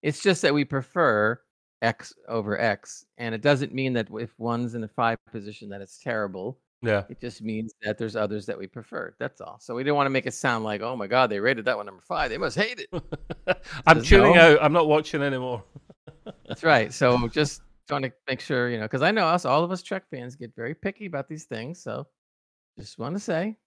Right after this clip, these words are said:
Speaker 2: We
Speaker 1: okay,
Speaker 2: do.
Speaker 1: so now I'm done with the disclaimer. <laughs>
Speaker 2: We do. Well, that's a good disclaimer. Um, it's important to say that it is our opinion and our opi-, opinion only. A lot of Trekkies will share the same opinion. Um,
Speaker 1: Mm-hmm.
Speaker 2: and by means, at the end of this, put comments below.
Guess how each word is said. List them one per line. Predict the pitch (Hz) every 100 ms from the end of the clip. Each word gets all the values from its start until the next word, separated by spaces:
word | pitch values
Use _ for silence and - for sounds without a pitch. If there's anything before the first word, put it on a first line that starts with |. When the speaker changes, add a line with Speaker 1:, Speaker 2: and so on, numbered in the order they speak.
| - 117
Speaker 2:
We |
Speaker 1:
okay, | 117 101
Speaker 2:
do. |
Speaker 1:
so | 90
now | 110 127
I'm | 113
done | 127
with | 123 -
the | - -
disclaimer. | - 107 107 98 98 _ _ _ _
<laughs> | -
Speaker 2:
We | 123
do. | 120 131
Well, | 135 156 170
that's | 156 151
a | 135
good | 151
disclaimer. | 151 - 131 120 120 -
Um, | 120 113 107 107 _ _ _
it's | 127 117
important | 131 - 131 117
to | -
say | - 110
that | 98 104
it | 110
is | 107
our | 104
opinion | - 101 98
and | 95 98
our | 92
opi-, | - 104
opinion | - - 101
only. | 101 98 - - -
A |
lot | 120 123
of | -
Trekkies | - 113 - 117 -
will | 170 180 165 - _ _ _ _ -
share | 330 392
the | 349
same | 165 107
opinion. | - 110 95 98 _ _ _ -
Um, | 110
Speaker 1:
Mm-hmm. | 110 110 110 110 110 110 147 131
Speaker 2:
and | 135 120 - -
by | 151 151
means, | 147 139 151
at |
the | 123
end | 139 147
of | 113
this, | 135 127 -
put | - -
comments | - 135 131 -
below. | - 113 131